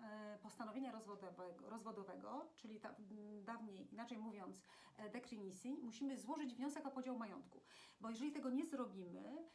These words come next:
i so-, dostaniemy tylko, dostaniemy rozwód, ale nie dostaniemy, e, postanowienia dotyczącego, e, spraw majątkowych czy spraw finansowych, to właśnie, e, jeżeli po rozwodzie któraś ze stron się wzbogaci, będzie to,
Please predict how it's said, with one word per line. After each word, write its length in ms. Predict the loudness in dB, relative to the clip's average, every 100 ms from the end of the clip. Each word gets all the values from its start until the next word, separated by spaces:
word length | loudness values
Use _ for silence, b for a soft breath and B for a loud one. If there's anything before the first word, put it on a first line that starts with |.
| B -6
i 60 |
so-, 320 | -2 2 2 2
dostaniemy 360 | 2 4 6
tylko, 300 | 4 2 0 -2 -4 -4
dostaniemy 440 | 0 4 6 6
rozwód, 360 | 6 4 2 0
ale 160 | 0 0
nie 100 | 0
dostaniemy, 480 | 0 2 6 6 6
e, 640 | 0 -4 -4 -2 -2 -2
postanowienia 560 | -4 -2 -2 0 2 2
dotyczącego, 800 | 2 -2 -2 -2 0 0 0 -2 -6
e, 400 | -6 -4 -6 -6
spraw 300 | 2 4 4 -2 -8
majątkowych 880 | -4 0 0 0 -2 0 0 0 -4
czy 100 | -8
spraw 240 | -4 -4
finansowych, 680 | -2 -4 -2 -4 -4 -6 -8 B B B
to 120 | -2
właśnie, 720 | 2 2 2 -2 -4 -2 -2 -4 B B B
e, 160 | -4 -2
jeżeli 800 | 2 2 2 2 2 2 -2 -6 -8 -2
po 220 | 6 8
rozwodzie 680 | 8 6 4 2 2 0 -8
któraś 360 | -4 2 4 4
ze 100 | 4
stron 460 | 0 0 4 4
się 140 | 4 -2
wzbogaci, 800 | -2 -2 -2 -4 -6 -4 -4 -4 B B B B B -4
będzie 380 | 4 6 6 4
to, 380 | 4 4 2